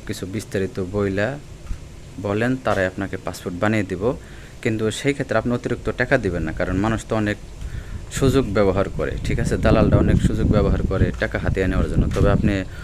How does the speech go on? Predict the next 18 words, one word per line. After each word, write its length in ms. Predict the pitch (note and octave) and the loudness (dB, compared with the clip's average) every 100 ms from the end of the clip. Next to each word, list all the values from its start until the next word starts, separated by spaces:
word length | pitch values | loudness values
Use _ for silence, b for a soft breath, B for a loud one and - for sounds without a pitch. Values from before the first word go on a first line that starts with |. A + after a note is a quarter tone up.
| B | B
অতিরিক্ত 420 | B2 B2 C3 A#2 A2 | -2 0 -2 0 -2
টাকা 280 | A#2+ A2+ | 0 -2
চাইলে 280 | A#2 A2+ G#2 | 0 2 2
পারে 240 | G#2+ A2+ A2+ | 0 -2 -2
আপনি 300 | - G#2+ G2 | -4 -2 -2
তারে 220 | - F#2 F#2+ | -2 0 0
দিবেন 260 | G#2+ G2 | 0 0
না, 100 | F2 | -2
কারণ 240 | F2 F#2+ F#2+ | -2 -4 -2
কিসের 380 | - C3 A2+ | -4 -2 -2
জন্য? 300 | A2 A#2+ B2+ C#3+ | -2 -2 -2 -4
আপনার 400 | A#2 - A#2 A2 G#2 B B B B | -8 -4 0 0 -2 B B B B
বেচতে 380 | - C3+ - - | 2 2 2 0
একটা 200 | B2+ C3+ | 2 4
টাকাই 280 | C3 C#3+ C#3 | 4 4 4
লাগবে 400 | C3 C3 - C#3 | 4 0 0 0
একশো 300 | B2+ - - | 0 -4 -2
রিঙ্গিত 360 | A2+ B2+ B2+ D3 | 0 2 2 0